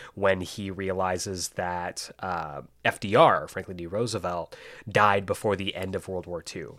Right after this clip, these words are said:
And he says, you know, "He was our leader. He got us through the war to end all wars, and he didn't live to see it." And this whole thing, this whole, um, disassociative,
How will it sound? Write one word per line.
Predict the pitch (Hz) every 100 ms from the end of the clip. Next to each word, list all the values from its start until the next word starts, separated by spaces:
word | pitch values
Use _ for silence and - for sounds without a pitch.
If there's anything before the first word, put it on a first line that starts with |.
| -
And | -
he | 95
says, | - 101 90 82
you | 98
know, | 87 82
"He | 117
was | 117
our | 110 101
leader. | 101 90 - -
He | 104
got | 101 101
us | 98 -
through | 110 98
the | 90
war | 92 90
to | - 90
end | 87
all | 80 82
wars, | 85 - - - - - - -
and | 85
he | 95
didn't | 98 92
live | 87
to | -
see | - 87 78
it." | - _ _ _ _ _ _ _ - - - -
And | 107 107 104 104 -
this | 104 139 131 - - - _ _ -
whole | - - 185 175 170 156 -
thing, | - - - 139 110 87 78 60 - -
this | 104 98
whole, | - 135 123 120 120
um, | 104 98 92 90 95
disassociative, | 101 117 107 - 110 - 107 104 98 92